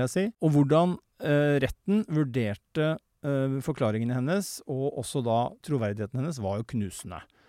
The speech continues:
Og da, eh, ligger jo det i potten når du nå kommer med en ny versjon, og så kan det godt hende at denne er sann. Det vet ikke vi.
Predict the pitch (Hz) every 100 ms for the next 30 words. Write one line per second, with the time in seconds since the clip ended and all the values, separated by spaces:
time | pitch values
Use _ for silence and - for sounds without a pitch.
0 | _ - _ _ _ - 143 147 170 190
1 | 196 190 - _ _ 147 151 156 156 151
2 | 147 147 120 120 156 127 - 95 - 117
3 | 117 120 127 120 110 - 107 117 101 98
4 | 107 113 113 113 123 139 147 143 180 -
5 | 285 160 123 120 110 120 95 104 101 -
6 | 123 202 104 - _ _ _ - 135 202
7 | 104 117 123 143 196